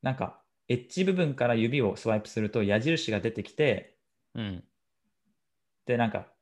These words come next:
Speaker 1: 指を離すと戻れるみたいな
Speaker 2: うん。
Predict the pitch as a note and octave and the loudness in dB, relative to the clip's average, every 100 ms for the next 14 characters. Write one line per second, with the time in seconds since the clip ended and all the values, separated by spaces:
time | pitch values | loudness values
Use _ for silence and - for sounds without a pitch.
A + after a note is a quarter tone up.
0 | _ _ _ C3 C3 A#2+ G#2 G#2+ G2+ F#2+ | _ _ _ -2 0 2 0 0 -2 -2
1 | F#2+ F2+ E2+ - - - _ _ _ _ | -2 -4 -6 -12 -12 -14 _ _ _ _
2 | A#2 A2 E2+ | -8 -8 -10